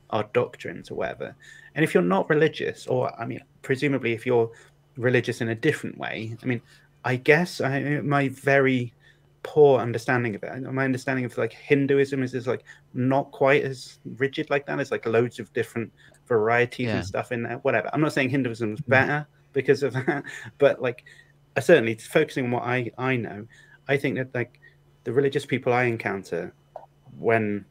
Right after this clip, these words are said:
Speaker 1: discussing these types of things, they just have a worldview where you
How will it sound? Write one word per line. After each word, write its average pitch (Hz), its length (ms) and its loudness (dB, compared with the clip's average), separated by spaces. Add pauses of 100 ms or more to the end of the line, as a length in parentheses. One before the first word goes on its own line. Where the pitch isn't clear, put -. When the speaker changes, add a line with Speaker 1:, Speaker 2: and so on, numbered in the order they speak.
(240)
Speaker 1:
discussing 113 400 -2
these 101 100 -6
types - 260 -4
of 98 60 -14
things, 95 380 -12 (840)
they 135 140 4
just 147 200 -8
have 151 340 -4
a 131 120 4
worldview 107 840 -2 (340)
where 107 480 0 (120)
you 120 380 -4